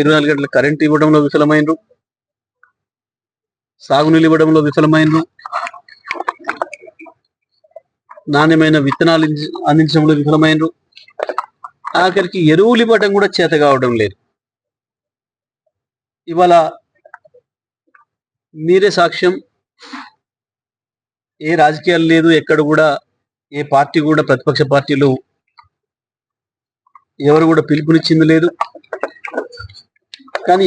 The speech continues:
ఎక్కడికక్కడ ప్రతి జిల్లాలో కూడా రైతులు, మహిళా రైతులు ఏ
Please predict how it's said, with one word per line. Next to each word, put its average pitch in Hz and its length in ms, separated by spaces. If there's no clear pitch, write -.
ఎక్కడికక్కడ 208 720
ప్రతి 160 220
జిల్లాలో 208 400
కూడా 117 180
రైతులు, 202 320
మహిళా 202 320
రైతులు 170 300
ఏ 175 40